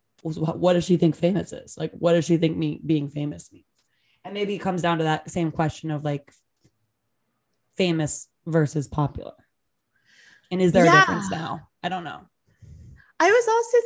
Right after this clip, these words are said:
Speaker 2: thinking a lot about, um, I was just remembering my, my days in, in high, Fieldston, ethical culture Fieldston School,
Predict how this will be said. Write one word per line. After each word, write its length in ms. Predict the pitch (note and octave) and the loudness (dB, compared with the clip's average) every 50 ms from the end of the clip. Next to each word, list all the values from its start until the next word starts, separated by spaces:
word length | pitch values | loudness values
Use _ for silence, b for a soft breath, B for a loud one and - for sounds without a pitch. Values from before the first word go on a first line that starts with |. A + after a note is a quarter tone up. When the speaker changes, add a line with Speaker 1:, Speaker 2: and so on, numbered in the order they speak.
| A#4+ | 0
Speaker 2:
thinking 340 | - E4 D#4 C#4+ E4 D#4 D#4 | -8 -8 -8 -6 -6 -6 -6
a 80 | D4+ D4 | -4 -4
lot 280 | C#4 B3+ A#3+ A#3+ A#3 A#3+ | -2 0 0 0 0 -2
about, 680 | A#3 A#3+ A#3 A3 G#3+ G#3 G#3 G#3 G#3 G#3 G#3 G#3+ G#3 - - | -4 -6 -6 -4 -4 -2 -2 -2 -2 0 -2 -2 -4 -6 -8
um, 1000 | G#3 G3+ G3 G3 F#3+ F#3+ F#3 F#3 F#3 F#3 F#3 F#3 F#3 F#3 F3+ F3+ F#3 G3 G3+ G3 _ _ _ _ - | -6 -6 -4 -4 -4 -4 -6 -6 -6 -8 -8 -8 -10 -10 -12 -12 -14 -16 -20 -20 _ _ _ _ -2
I 100 | A3+ A#3+ | 0 0
was 120 | A#3+ A3+ | 0 0
just 160 | A#3 A3+ - | -2 -6 -6
remembering 440 | A#3 G#3+ G#3+ G3+ G3 F#3+ F#3+ F#3 F#3 | -6 -4 -4 -4 -4 -4 -4 -4 -4
my, 300 | F#3 F#3 F3+ F3+ F3 E3+ - _ _ _ _ _ - G3+ | -4 -4 -4 -4 -6 -6 -10 _ _ _ _ _ -14 -10
my 260 | G3+ F#3+ F#3 F3+ F3+ | -8 -6 -4 -6 -6
days 420 | D#3+ F3+ F3 F3 F3 F3 E3+ E3+ | -4 -2 -2 0 0 -2 -4 -6
in, 300 | F3+ F3 E3+ E3+ E3+ E3+ | -8 -8 -8 -8 -10 -12
in 180 | - C3+ F3+ F3 | -10 -10 -8 -8
high, 260 | F3 F3+ E3 E3 D#3+ | -8 -8 -8 -8 -10
Fieldston, 640 | - - - - G3+ F#3 F3+ F3 - - - F#3 - - | -12 -14 -10 -6 -4 -4 -4 -4 -8 -8 -8 -8 -6 -6
ethical 300 | - F#3+ - F#3+ F#3+ F3+ | -8 -8 -8 -8 -10 -10
culture 320 | F3 - F#3+ F3+ F3+ - F3 | -10 -8 -8 -8 -8 -8 -12
Fieldston 560 | - _ - F#3 F3+ F3 E3+ - - F3 F3 | -12 _ -6 -4 -4 -4 -6 -8 -12 -12 -12
School, 680 | E3+ - - E3+ D#3+ D#3 D#3 D#3 D#3+ D#3+ D#3+ E3 - | -12 -10 -8 -6 -6 -6 -6 -8 -10 -12 -14 -18 -20